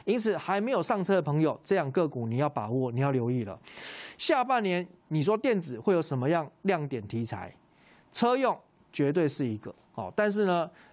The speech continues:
不用再去追那些，哦，涨到半空中，甚至涨到外太空的车用股票，这一档个股现在才在低档。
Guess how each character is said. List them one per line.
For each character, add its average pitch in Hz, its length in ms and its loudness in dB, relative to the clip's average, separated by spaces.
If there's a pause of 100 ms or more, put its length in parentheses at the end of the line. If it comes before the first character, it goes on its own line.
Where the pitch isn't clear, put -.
不 - 60 2
用 208 220 2
再 202 160 2
去 202 100 0
追 185 300 2
那 180 120 2
些， 170 220 0
哦， 143 260 0 (280)
涨 127 320 -2
到 175 200 2
半 156 400 -2
空 160 280 -2
中， 160 260 -2
甚 165 220 0
至 160 160 2
涨 131 320 -4
到 160 200 2
外 165 240 0
太 160 160 0
空 143 160 -4
的 135 80 -2
车 127 200 -2
用 127 160 -2
股 104 100 -12
票， 107 240 -8 (400)
这 214 200 4
一 - 20 4
档 151 180 0
个 175 220 2
股 113 260 -10
现 165 260 -2
在 147 160 0
才 120 140 -6
在 131 140 0
低 117 200 -4
档。 107 160 -8